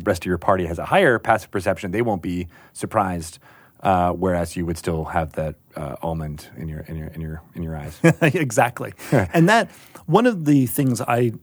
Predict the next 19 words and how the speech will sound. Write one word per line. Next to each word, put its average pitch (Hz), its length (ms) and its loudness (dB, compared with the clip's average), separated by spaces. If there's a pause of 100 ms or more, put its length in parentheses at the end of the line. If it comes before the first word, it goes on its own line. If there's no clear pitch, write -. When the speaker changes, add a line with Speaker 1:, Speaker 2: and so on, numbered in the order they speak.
(120)
Speaker 2:
I 127 80 2
like 127 220 2
to 123 80 0
do 113 260 0
as 104 140 -2
a 101 60 -2
D 107 260 -6
M 101 320 -6 (400)
is 120 420 2 (340)
often 170 680 2 (320)
try 165 480 -2
to 170 100 4
find 127 560 4
ways 104 540 -2
to - 160 -8
make 113 560 -2
players 113 560 -2
feel 156 460 2
good 117 600 2